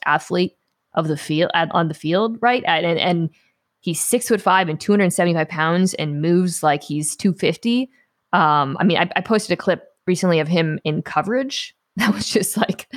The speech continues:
uh, unbelievable. It was, uh, it was against Auburn. I forgot the back's name. Oh, Bigsby. Yeah. I mean, he's so smooth, just flipping his hips, and I, and I think it was, like, a wheel route.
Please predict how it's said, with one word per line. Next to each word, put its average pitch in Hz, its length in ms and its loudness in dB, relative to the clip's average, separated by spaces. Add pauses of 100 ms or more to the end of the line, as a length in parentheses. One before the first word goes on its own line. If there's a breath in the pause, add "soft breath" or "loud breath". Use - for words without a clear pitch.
(380 loud breath)
uh, 156 720 4 (380)
unbelievable. 214 720 2
It - 60 2
was, 185 160 2
uh, 156 480 2
it 131 40 -4
was 160 160 -4
against 180 300 -2
Auburn. 147 340 0
I 160 40 -4
forgot 165 200 -8
the - 80 -8
back's - 280 -6
name. - 180 -4
Oh, 175 80 0
Bigsby. 170 360 -2
Yeah. 147 220 0 (360 soft breath)
I - 80 0
mean, 160 440 0
he's 180 260 -2
so 220 520 2
smooth, 165 680 2
just 160 240 -10
flipping 170 260 2
his 151 120 -2
hips, 165 360 0
and 147 200 -2 (500 soft breath)
I, - 140 -2 (300)
and 160 640 0 (380)
I 160 60 -6
think 196 180 0
it 202 60 0
was, 165 160 -2
like, 156 160 0
a 170 120 -2
wheel 165 460 0
route. - 360 0